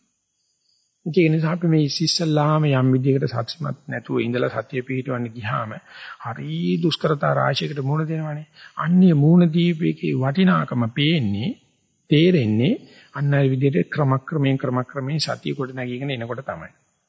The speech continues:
ඉතින් ඒ ලබන දැනුම කවදාකවත් තව කාටවත් දෙන්නත් බෑ.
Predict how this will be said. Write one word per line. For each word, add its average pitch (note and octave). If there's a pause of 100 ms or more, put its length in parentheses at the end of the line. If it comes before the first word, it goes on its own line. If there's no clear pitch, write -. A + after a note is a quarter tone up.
(720)
ඉතින් F#3 (100)
ඒ E3+
ලබන E3+
දැනුම D3+
කවදාකවත් D3+
තව D3
කාටවත් C#3+
දෙන්නත් A#2+ (140)
බෑ. -